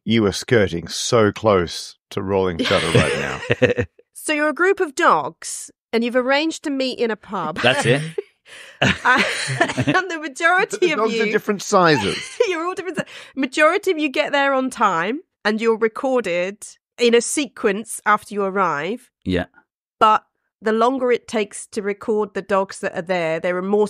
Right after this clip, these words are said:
Speaker 3: straggly dogs arriving at the end who didn't get the memo about
Speaker 2: Well,
Speaker 3: time,
Speaker 2: it's more like
Speaker 3: whatever.
Speaker 2: you've got a grid of pubs. Each pub is a pixel. The people and dogs in the pubs at the top of the
Speaker 3: Ah.
Speaker 2: grid are kicked out earlier,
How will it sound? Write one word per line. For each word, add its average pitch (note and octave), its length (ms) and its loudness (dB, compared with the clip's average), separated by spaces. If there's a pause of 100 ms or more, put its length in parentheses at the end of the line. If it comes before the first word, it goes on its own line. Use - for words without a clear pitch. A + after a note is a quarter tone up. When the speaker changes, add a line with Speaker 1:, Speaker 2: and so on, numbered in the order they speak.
Speaker 3:
straggly A3 600 0
dogs F3+ 340 0
arriving F#3+ 480 0
at - 100 -8
the F3+ 120 -2
end E3 220 -4
who F#3+ 80 -10
didn't F#3 220 -2
get F3+ 160 -4
the F3+ 60 -8
memo E3 340 -2
about D3+ 360 0
Speaker 2:
Well, A2 340 6
Speaker 3:
time, D#3+ 180 -6
Speaker 2:
it's A#2+ 220 0
more C#3+ 340 6
like C3 220 4
Speaker 3:
whatever. - 200 -6
Speaker 2:
you've G#2+ 180 -2
got G#2+ 200 6
a G2 140 2
grid F#2 640 2 (100)
of E2+ 260 -6
pubs. - 600 -8 (560)
Each A#2+ 300 2
pub G2+ 260 2
is E2+ 160 0
a D#2 40 -6
pixel. - 640 -10 (600)
The C3 100 0
people F3 320 0
and C#3+ 140 4
dogs G#2 540 4
in G#2+ 160 0
the G#2 180 2 (200)
pubs B3 360 2
at C#4 80 2
the C#4 160 2
top C4+ 140 2
of B3 200 0
the G#3+ 80 -2
Speaker 3:
Ah. F#3 40 -6
Speaker 2:
grid F2 360 -4
are F#2+ 100 -4
kicked - 300 -6
out F#2+ 200 0
earlier, G#2 460 2